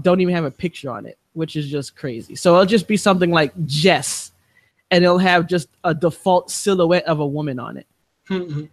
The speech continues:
Speaker 1: And it, it's great because they sent me things like, first it starts out, like, kind of tame. "Hey, boys." That'd be, like, the message.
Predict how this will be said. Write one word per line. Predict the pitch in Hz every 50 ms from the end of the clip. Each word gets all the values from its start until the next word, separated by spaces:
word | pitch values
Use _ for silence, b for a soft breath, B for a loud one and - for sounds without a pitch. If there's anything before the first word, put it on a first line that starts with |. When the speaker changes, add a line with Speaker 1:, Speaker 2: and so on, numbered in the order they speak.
| _ _ _ _ _ _ -
Speaker 1:
And | - 196 190 185 185 190 - -
it, | 196 196 196
it's | - 202 170 165
great | - - 220 214 175 170
because | 170 170 - 196 185 170
they | 185 202 208
sent | 202 - 233 226 208
me | 220 214
things | - - 202 190 190 190 170
like, | 160 160 156 156 151 151 - _ _
first | _ - 269 277 339 359
it | 339
starts | - - 277 262 262 277
out, | 247 233 202
like, | 196 185 175 -
kind | - - 196 202 185
of | 160 - -
tame. | - 202 190 165 131 127 113 - - _ _ _ _ _ _ _ _ _ _
"Hey, | - 226 262 254
boys." | 196 151 160 143 135 120 120 - - - - - _ _ _ - _ -
That'd | - 160 160 165
be, | 151 175
like, | 156 151 147 -
the | 156
message. | 143 139 135 135 - - - _ - -